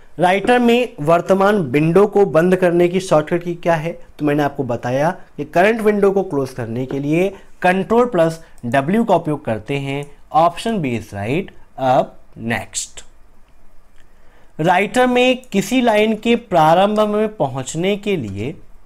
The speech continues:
क्या करेंगे? होम, कंट्रोल प्लस होम, पेज अप या फिर अप। किसी लाइन के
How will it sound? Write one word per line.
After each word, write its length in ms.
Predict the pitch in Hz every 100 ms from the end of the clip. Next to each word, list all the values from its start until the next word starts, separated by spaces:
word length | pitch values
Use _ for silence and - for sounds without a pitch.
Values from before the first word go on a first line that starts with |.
| -
क्या 240 | 202 208 214
करेंगे? 680 | 160 120 143 127 - 95 92 - - -
होम, 380 | - 185 214 226 254 - - -
कंट्रोल 360 | 175 180 214 240
प्लस 260 | 226 202
होम, 260 | 185 180 185 - - -
पेज 320 | 190 233 180
अप 260 | 185 180 180 - -
या 120 | 131
फिर 240 | 127 214 220 -
अप। 200 | 110 101 - - - - - - - - - - -
किसी 260 | 220 294
लाइन 500 | 269 180 165 196 247 240
के 180 | 269